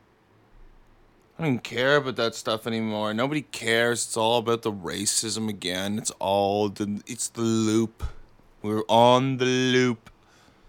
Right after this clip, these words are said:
It's all about the racism now. Every-, you know, that's, it's gotta have a theme. Everybody's gotta get excited about something. So now you gotta bring it back.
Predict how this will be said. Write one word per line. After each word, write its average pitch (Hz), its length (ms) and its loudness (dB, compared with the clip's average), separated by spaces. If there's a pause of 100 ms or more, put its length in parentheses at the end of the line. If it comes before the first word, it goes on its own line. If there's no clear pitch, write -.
(1040)
It's - 140 -16
all 117 260 0
about 113 240 -4
the - 80 -2
racism 107 640 -4
now. 110 640 -4
Every-, 107 440 -14
you 127 80 -12
know, 113 280 -10
that's, 113 360 -12
it's 123 200 -18
gotta 160 240 -2
have 156 160 -2
a - 20 -8
theme. 120 540 0
Everybody's 117 440 -2
gotta 104 200 -4
get 98 160 -4
excited 101 600 -2
about 92 280 -8
something. 101 640 -6 (2250)
So 120 240 -2
now 120 300 4
you 117 100 -2
gotta 117 160 -2
bring 117 160 -6
it 104 100 -12
back. 107 520 -6